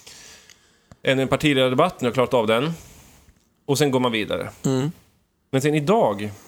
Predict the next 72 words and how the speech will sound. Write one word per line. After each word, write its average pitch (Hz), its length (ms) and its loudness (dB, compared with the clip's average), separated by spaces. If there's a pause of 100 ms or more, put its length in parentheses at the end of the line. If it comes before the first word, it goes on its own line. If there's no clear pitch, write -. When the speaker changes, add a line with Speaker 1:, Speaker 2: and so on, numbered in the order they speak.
(520)
Speaker 1:
en 127 140 -2
dag 123 300 2
efter - 340 -4
att 123 100 -2
jag 123 60 0
hade 110 100 -2
tittat 104 240 -4
på 101 60 -10
partiledardebatten 98 840 -4
och - 120 -8
när 110 60 2
jag 107 80 2
gick 98 140 -2
till 110 120 0
dig 131 160 0
för 107 100 -4
att 98 60 -8
podda, 120 360 0 (500)
så 139 120 -2
fylldes 135 420 0
jag 123 80 2
av 123 80 2
en 123 60 2
vrede, 151 480 2
en 254 200 0
ilska 190 400 0
som 175 140 0
jag 131 60 4
inte 120 120 -4
känt 107 200 -2
på 117 60 -2
länge. 98 380 -2
Speaker 2:
Mhm. 185 400 0
Speaker 1:
Vilket 139 160 0
var 143 80 4
väldigt 143 180 0
skönt. 113 440 0 (160)
Speaker 2:
Ja. 170 220 -2 (140)
Speaker 1:
För 151 60 2
att 131 60 0
när 143 80 0
man 147 100 4
är 180 60 4
sådär 135 180 2
luttrad 139 540 0 (140)
så 123 360 0 (300)
Speaker 2:
Ja, 147 80 0
man 151 140 -2
blir, 170 200 0
man 170 160 0
blir 170 100 0
för, 165 240 -2
man 160 160 -2
blir 165 280 0
numb 185 360 0
to 113 200 0
it, 98 100 -4
som 160 100 4
Speaker 1:
Ja, 170 60 4
Speaker 2:
jag 175 80 4
sa. 123 100 0
Speaker 1:
precis. 123 320 -2
Och, 156 160 -2
och 156 120 -4
då 151 80 0
kan 185 80 -2
det 185 40 2
vara 185 60 2
väldigt 160 180 -2
skönt 190 200 2
att - 100 -4
känna, 123 180 0